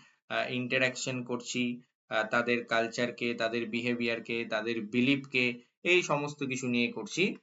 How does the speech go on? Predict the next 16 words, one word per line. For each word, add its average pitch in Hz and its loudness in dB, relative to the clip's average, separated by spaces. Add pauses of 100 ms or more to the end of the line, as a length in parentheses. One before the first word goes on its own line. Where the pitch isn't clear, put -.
(160)
সেই 120 -2
জন্য 113 -4
ethnographic 110 -6
research 107 -4 (160)
mostly 104 -6
conducted 101 -6
in 101 -8
হয় 180 2 (500)
ন্যাচারাল 104 -6
এনভায়রনমেন্ট, 95 -12
একদম 156 0
ন্যাচারাল 143 2
এনভায়রনমেন্টে 117 -2
করি, 104 -8
কোনো 123 -2
রকম, 156 -2